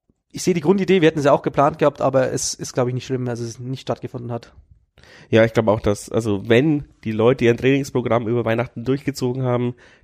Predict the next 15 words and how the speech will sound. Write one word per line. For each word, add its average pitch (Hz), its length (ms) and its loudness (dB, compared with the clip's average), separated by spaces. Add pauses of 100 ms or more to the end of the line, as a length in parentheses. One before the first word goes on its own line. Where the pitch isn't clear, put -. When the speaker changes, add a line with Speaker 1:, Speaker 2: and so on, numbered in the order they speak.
Speaker 2:
dieser 110 200 2
Monat 127 420 2
ja 113 140 4
locker 117 460 2
reicht, 113 380 -2
um 120 140 -6
wieder 113 240 -2
in, 104 140 -6
in, - 560 -6
in, 104 240 -8
in 113 180 -4
den 110 120 0
Wettkampfstatus 113 1080 0
zu - 120 -6
kommen. 131 340 2